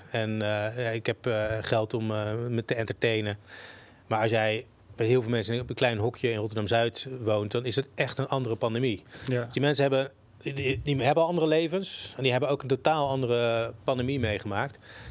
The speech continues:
Speaker 1: En als zij de straat op gingen, dat hoorde ik ook, eh, van mensen die, die, die ik daar spreek, dan, eh,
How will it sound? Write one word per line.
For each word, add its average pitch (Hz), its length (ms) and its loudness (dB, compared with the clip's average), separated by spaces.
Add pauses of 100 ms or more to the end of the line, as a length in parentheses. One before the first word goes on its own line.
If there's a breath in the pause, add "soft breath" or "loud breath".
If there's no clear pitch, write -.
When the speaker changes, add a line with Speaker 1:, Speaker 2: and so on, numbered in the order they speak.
(420 loud breath)
Speaker 1:
En 113 360 4
als 123 140 2
zij 127 180 4
de 107 80 -6
straat 127 260 2
op 120 80 -12
gingen, 139 260 2
dat 120 120 0
hoorde 123 220 2
ik 117 160 -4
ook, 120 280 -2
eh, 113 220 0
van 113 180 -4
mensen 113 320 0
die, 98 260 -2
die, 107 220 -6
die 104 120 -4
ik - 40 -8
daar 113 100 -6
spreek, 131 340 2
dan, 95 140 -6 (120)
eh, 95 100 -8